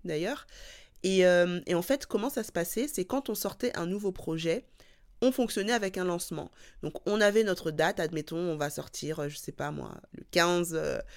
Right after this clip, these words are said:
le quinze décembre, on doit sortir l'album de X artiste.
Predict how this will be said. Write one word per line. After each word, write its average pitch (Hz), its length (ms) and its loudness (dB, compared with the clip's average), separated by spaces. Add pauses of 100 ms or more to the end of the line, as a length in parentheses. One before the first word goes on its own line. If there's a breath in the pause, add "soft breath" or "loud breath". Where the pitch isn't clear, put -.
(220 loud breath)
le 185 40 -4
quinze 220 240 4
décembre, 190 380 -2
on 170 60 0
doit 156 120 -2
sortir 170 520 -6
l'album 156 540 -2
de 147 200 -8
X - 280 -10
artiste. - 500 -10